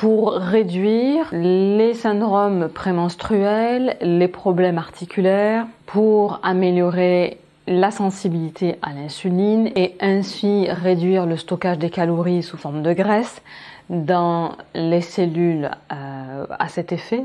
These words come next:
les adipocytes. Et pour avoir une bonne fonction cardiovasculaire, il est très important de consommer des oméga trois. Donc,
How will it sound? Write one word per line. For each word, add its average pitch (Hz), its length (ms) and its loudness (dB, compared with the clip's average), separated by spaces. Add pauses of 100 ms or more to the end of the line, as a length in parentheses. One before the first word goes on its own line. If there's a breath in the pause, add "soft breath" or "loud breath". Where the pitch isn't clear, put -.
(100)
les 147 260 -8
adipocytes. 156 640 -6 (120)
Et 208 100 2
pour 196 260 0
avoir 190 320 2
une 180 160 0
bonne 202 280 0
fonction 180 500 -2
cardiovasculaire, 175 1000 0 (300 loud breath)
il 175 160 0
est 160 160 -6
très 190 240 -2
important 190 440 -2
de 190 100 0
consommer 170 560 -4 (260 loud breath)
des 175 220 2
oméga 160 300 -2
trois. - 260 -14
Donc, 202 360 2